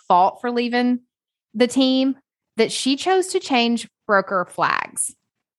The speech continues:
Now, here's what really got interesting to me, and this is where I'm gonna drop the bomb for us to continue to have the conversation on. My agent friend, who blew up her own team, let her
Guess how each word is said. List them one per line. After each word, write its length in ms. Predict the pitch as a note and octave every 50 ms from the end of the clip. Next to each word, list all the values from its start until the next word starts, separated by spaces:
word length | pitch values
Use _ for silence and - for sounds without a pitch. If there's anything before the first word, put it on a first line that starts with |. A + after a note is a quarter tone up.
| _ _ _ _ _ _ _ _ _ _ _ _ -
Now, 300 | A#3 A#3 A#3 A#3 A3+ A3+
here's 260 | G3 B3+ D4 E4+ E4
what 120 | E4 -
really 200 | A#3+ B3 C4 C4
got 160 | B3+ A#3+ A3 -
interesting 420 | G#3+ G3 G#3+ G#3 - - G3+ G3
to 100 | F#3+ G3
me, 180 | F#3 F#3+ F#3 F3+
and 120 | F3 F3
this 100 | F#3 -
is 120 | A3+ G3+
where 80 | A3 G#3
I'm 80 | G3+ G3+
gonna 120 | G3 F#3
drop 240 | F3 G3 F#3 F3+ -
the 80 | F#3+
bomb 320 | E3+ F#3+ F3+ F3 E3+ E3+ E3+
for 120 | - F3
us 120 | E3+ E3+ -
to 60 | F#3
continue 320 | - F3+ - F3+ F3 E3+
to 60 | E3
have 100 | E3 D#3+
the 60 | D#3+ D#3+
conversation 600 | - E3 D#3+ D#3 D3+ - D3+ D3 - - D3 B2+
on. 240 | E2+ C#2 D2 - - _ _ _ _ _ _ _ _ _ _ _ _ _ _ _ _ _ _ _ _ _
My 260 | - A3+ B3 D4 F#4 G#4
agent 340 | E4 B3+ G3 G3+ F#3 F3+ -
friend, 420 | - D#3 C#3 C#3 D#3 A3 C#4 C4+ _ _ _ _ _ _ _ _ _ _ _ _ _ _ _ _ _ _ _ _ _
who 100 | - C4
blew 200 | A3+ B3 B3+ C4+
up 160 | D4 E4+ E4+ E4+
her 120 | F#4 F4
own 200 | D4 C4+ C4 C#4
team, 420 | - A3 E3 D#3 E3 - C4 C4+ _ _ _ _ _ _ _ _ _ _ _ _ _
let 260 | - G#3+ A3+ B3 B3
her 260 | C#4 - D4+ C#4+ -